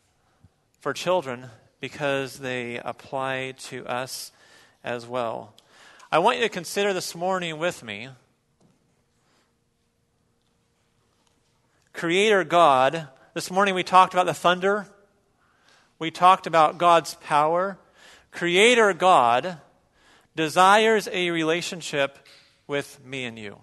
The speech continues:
He pursues us, and He is in pursuit of each of us.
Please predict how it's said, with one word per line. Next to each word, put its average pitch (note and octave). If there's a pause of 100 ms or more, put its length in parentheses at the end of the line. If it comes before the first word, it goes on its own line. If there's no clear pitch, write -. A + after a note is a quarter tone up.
(2750)
He F#3
pursues F3+
us, - (460)
and D3+
He E3+
is F3+
in E3
pursuit E3 (340)
of D3
each F3
of B2+
us. -